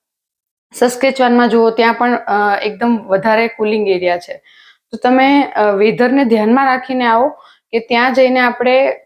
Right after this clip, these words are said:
પાંચથી છ મહિના ઠંડા વેધરમાં રહેવાની ગણતરી છે. તો એ પણ તમે સેટ થઈને આવો. પછી બીજે, અ, કે લાઇફસ્ટાઇલ. તો ઘણા લોકોને કેવું છે કે ભાઈ ઇન્ડિયામાં આપણે આવી રીતે રહેતા હતા સ્ટુડન્ટ,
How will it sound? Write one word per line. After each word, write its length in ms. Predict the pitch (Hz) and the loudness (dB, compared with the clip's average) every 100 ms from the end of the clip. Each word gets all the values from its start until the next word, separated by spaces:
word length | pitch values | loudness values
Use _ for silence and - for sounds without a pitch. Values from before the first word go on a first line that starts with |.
| _ | _
પાંચથી 440 | 220 226 - 254 | -2 -2 -4 -6
છ 140 | 247 247 | -4 0
મહિના 480 | 247 262 247 247 254 | 0 2 2 0 0
ઠંડા 360 | 247 214 240 | 0 2 2
વેધરમાં 500 | 233 214 226 233 233 | 2 2 2 2 0
રહેવાની 340 | 220 208 226 226 | 0 0 0 -2
ગણતરી 520 | 196 208 208 196 196 | -2 -4 -6 -10 -16
છે. 400 | - 220 - _ _ _ _ _ _ _ - | -6 -4 -4 _ _ _ _ _ _ _ -2
તો 140 | 240 - | -2 0
એ 120 | 247 | 0
પણ 440 | 254 277 285 262 233 | 0 0 2 0 -2
તમે 300 | 226 240 233 | 0 0 -2
સેટ 380 | - - 226 226 - | -4 -2 -2 -2 -2
થઈને 220 | 220 220 | 0 2
આવો. 320 | 190 190 302 - _ _ _ - | 2 2 0 -4 _ _ _ -4
પછી 460 | 240 - 285 285 | -4 0 2 4
બીજે, 380 | 254 247 277 285 | 2 2 2 0
અ, 140 | - 208 | 0 -2
કે 320 | 233 240 240 | 0 -2 -2
લાઇફસ્ટાઇલ. 640 | 220 214 226 - 196 170 170 _ _ _ _ _ | 0 0 -2 -4 -4 -4 -10 _ _ _ _ _
તો 360 | 220 226 220 185 | 0 0 0 -2
ઘણા 260 | 240 240 | 0 0
લોકોને 800 | 269 269 269 277 277 269 254 254 | 0 -2 0 2 4 2 0 -2
કેવું 240 | 254 294 285 | -2 0 0
છે 180 | 269 214 | -2 -2
કે 160 | 226 | -2
ભાઈ 340 | 220 240 240 233 | 0 0 0 -2
ઇન્ડિયામાં 500 | 214 220 233 240 233 | -4 0 0 2 0
આપણે 400 | 226 233 240 233 | 0 -2 0 0
આવી 260 | - 214 220 | -2 -2 -4
રીતે 240 | 220 220 | -2 -2
રહેતા 260 | 220 220 240 | -2 0 -2
હતા 320 | 240 202 190 | 0 0 0
સ્ટુડન્ટ, 500 | 190 208 202 208 | -2 -2 0 -2